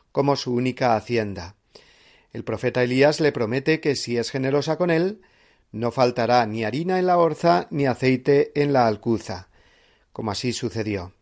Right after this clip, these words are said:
Y es que Dios no se deja ganar en generosidad, para alentar también la nuestra, nuestra generosidad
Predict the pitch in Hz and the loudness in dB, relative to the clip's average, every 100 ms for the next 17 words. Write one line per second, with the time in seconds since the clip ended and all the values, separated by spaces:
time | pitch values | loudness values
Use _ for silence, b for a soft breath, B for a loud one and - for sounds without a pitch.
0 | _ b b b b b b 117 113 123 | _ b b b b b b -4 -2 -2
1 | 113 131 139 139 143 147 139 156 160 139 | 0 2 2 0 -2 2 2 2 2 2
2 | 165 175 143 151 143 135 127 131 113 92 | 4 4 2 0 -2 0 0 2 2 0
3 | 85 _ 110 110 113 113 113 147 143 135 | -8 _ -4 0 0 0 2 2 2 0
4 | 120 135 147 143 - 139 120 113 139 156 | 2 2 2 -2 -8 -6 -4 0 0 -2
5 | - 170 196 143 127 113 131 135 147 151 | 0 -2 0 -4 -6 -4 -2 -2 -2 0
6 | 139 143 | 2 2